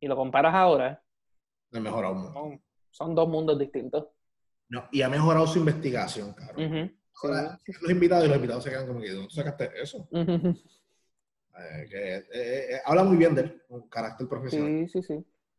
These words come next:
Speaker 1: Habla de su dedicación.
Speaker 2: Sí. Eh, Sunshine durante todo este tiempo también ha hecho, hacía doblajes de películas y comerciales radiales. Pues Sunshine, su voz él la ha utilizado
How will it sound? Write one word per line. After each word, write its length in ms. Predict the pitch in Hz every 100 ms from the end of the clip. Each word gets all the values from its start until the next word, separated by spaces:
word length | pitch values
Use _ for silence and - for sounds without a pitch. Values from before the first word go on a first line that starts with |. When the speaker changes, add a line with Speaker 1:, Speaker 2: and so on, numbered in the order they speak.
| _ -
Speaker 1:
Habla 140 | 139
de 40 | 151
su 40 | 170
dedicación. 680 | 170 170 170 151 143 165 - _ _ _ _ _ _ _
Speaker 2:
Sí. 100 | 104 110 _ _ _
Eh, 640 | 135 135 131 127 127 127 -
Sunshine 480 | - 208 226 240 208
durante 240 | 180 165
todo 140 | 160
este 160 | 180 214
tiempo 260 | 214 202 202
también 800 | 160 135 139 165 139 123 - _ -
ha 220 | 123 135
hecho, 640 | 156 156 160 156 156 - _
hacía 280 | 139 - 147
doblajes 440 | 170 156 156 170
de 80 | 170
películas 380 | 170 147 143 185 - _ _ _ _ _ _ _ _ _ _ _ _ _ -
y 220 | 151 151
comerciales 500 | 151 127 123 117 120
radiales. 420 | 127 110 101 92 - - - _ _ - -
Pues 140 | 104
Sunshine, 400 | 113 110 143 135 - _
su 220 | - 123
voz 180 | 135 131
él 80 | 120
la 80 | 117
ha 40 |
utilizado 760 | 113 120 120 117 117 113 -